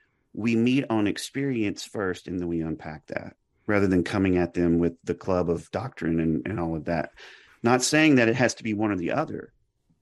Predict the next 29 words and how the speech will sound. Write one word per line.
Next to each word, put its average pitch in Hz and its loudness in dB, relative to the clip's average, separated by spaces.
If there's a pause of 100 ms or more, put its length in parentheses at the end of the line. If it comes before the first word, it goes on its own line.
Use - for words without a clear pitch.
(220)
but 107 -2
it's 90 0
so 123 0
good 113 -2
to 110 -4
know 107 0
that 92 -2
I 101 -4
don't, 101 -4
you 104 -6
know, 85 -6
I 101 -4
don't 107 -4
have 113 -8
to - -16
first 95 -4
meet 95 -2
with 87 -4 (120)
telling 95 -4
them, 82 -6 (120)
you 101 -6
know, 85 -4
where 87 -4
they're 82 -4
wrong. 80 -2 (520)
Um, 98 0 (760)
and 113 0
so, 110 0 (240)
uh, 101 -2